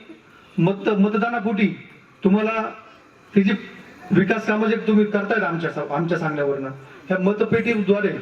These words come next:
आम्ही तुम्हाला याची परतफेड म्हणून ही करू." कारण की आपण प्रत्येकजण पुढारी हा प्रत्येकजण कार्यकर्ता असेल किंवा प्रत्येक नेता असला, तर हा प्रत्येकजण आपापल्या प-, परीने जर कामं करायची असतील तर त्यांनी, त्यांनी त्यांच्या हिशोबाने प्रत्येकाने माग त्याच्यामध्ये स्वार्थ ठेवलाच पाहिजे.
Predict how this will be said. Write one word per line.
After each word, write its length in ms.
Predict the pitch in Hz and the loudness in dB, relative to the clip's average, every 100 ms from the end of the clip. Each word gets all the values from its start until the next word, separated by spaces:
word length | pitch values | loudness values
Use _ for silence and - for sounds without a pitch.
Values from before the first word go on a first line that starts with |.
| - - - 151 | -12 -18 -12 -4
आम्ही 220 | 196 208 | 0 2
तुम्हाला 260 | 208 208 208 | 2 2 0
याची 180 | 202 208 - | -2 -4 -2
परतफेड 400 | 214 240 - 247 | 0 0 0 0
म्हणून 220 | 220 208 214 | 2 4 4
ही 60 | 196 | 4
करू." 240 | 196 175 - - - - - - - - - | 2 0 -2 -8 -20 -20 -20 -20 -20 -14 -6
कारण 220 | 196 226 | -4 0
की 80 | 233 | 0
आपण 300 | 214 - 233 | 0 0 0
प्रत्येकजण 440 | 214 - 240 262 | 0 -2 -2 -2
पुढारी 300 | 202 208 214 | -2 0 2
हा 140 | 190 190 | 0 -2
प्रत्येकजण 460 | 202 196 202 220 | -4 -6 -4 -4
कार्यकर्ता 500 | 214 190 190 208 220 | -2 -2 -2 -2 -2
असेल 140 | 202 220 | -4 -2
किंवा 160 | 226 | -2
प्रत्येक 280 | 202 208 208 | -2 -2 2
नेता 240 | 196 190 | 2 2
असला, 260 | 165 - 113 - - - - - | -4 -6 -10 -10 -16 -20 -20 -2
तर 60 | 208 | -2
हा 120 | 196 | 0
प्रत्येकजण 420 | 226 214 233 220 | -2 0 0 0
आपापल्या 380 | 220 208 196 214 | 0 0 0 0
प-, 180 | 208 202 | 0 0
परीने 340 | 196 196 208 | 2 2 2
जर 140 | 190 202 190 | 2 0 0
कामं 220 | 185 208 | -2 0
करायची 280 | 208 196 202 | -2 -2 -4
असतील 280 | - 196 | -6 -6
तर 40 | 190 | -4
त्यांनी, 220 | 190 196 | -2 0
त्यांनी 220 | 190 190 | 2 0
त्यांच्या 300 | 190 170 185 | 0 -2 0
हिशोबाने 380 | 165 160 170 190 202 - - - - - | 0 0 0 -2 -4 -10 -20 -20 -14 -4
प्रत्येकाने 420 | - 202 196 208 | 0 2 4 4
माग 220 | 190 185 196 - - - - - - - - | 4 2 -4 -10 -16 -18 -20 -20 -20 -10 -4
त्याच्यामध्ये 500 | 180 202 202 196 208 202 - 175 190 - - - | 0 2 2 2 0 -2 -10 -14 -16 -20 -18 -12
स्वार्थ 340 | - 180 - 214 | 0 0 2 0
ठेवलाच 420 | 170 160 226 208 | 2 2 2 2
पाहिजे. 280 | 185 160 | 0 0